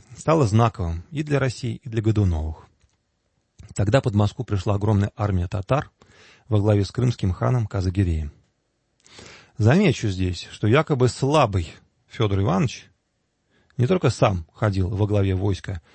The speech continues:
как я об этом уже говорил, в тысяча пятьсот восемьдесят девятом году на Нарву, но и сейчас, в тысяча пятьсот девяносто первом году, не покинул столицу, как это бывало при прежних государях. Хотя двадцатью годами ранее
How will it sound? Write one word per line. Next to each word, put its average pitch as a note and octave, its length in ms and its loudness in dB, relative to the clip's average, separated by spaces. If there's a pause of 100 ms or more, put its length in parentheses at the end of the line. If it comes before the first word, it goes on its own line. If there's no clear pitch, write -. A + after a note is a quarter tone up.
как - 220 -10
я G2 80 0
об F#2 60 0
этом F#2+ 200 0
уже F#2+ 140 0
говорил, F#2+ 420 0 (280)
в - 100 -20
тысяча G#2+ 160 -4
пятьсот G#2+ 260 -2
восемьдесят G#2 360 2
девятом G2 320 0
году G2 280 0
на F#2 140 -2
Нарву, F#2 480 0 (1040)
но D#3+ 140 2
и G#3 60 2
сейчас, C#3+ 520 0 (480)
в - 40 -20
тысяча A#2 160 -6
пятьсот A#2+ 240 -2
девяносто G#2+ 280 0
первом F3+ 200 0
году, D#3 220 0
не A#2+ 180 2
покинул F2+ 640 0
столицу, C3+ 640 -6 (260)
как - 180 -4
это G2+ 160 -2
бывало G#2 320 2
при G2 200 -6
прежних F#2 420 0
государях. F#2 680 -6 (1400)
Хотя A2 280 0
двадцатью G#2+ 380 2
годами G#2 300 4
ранее D3+ 420 2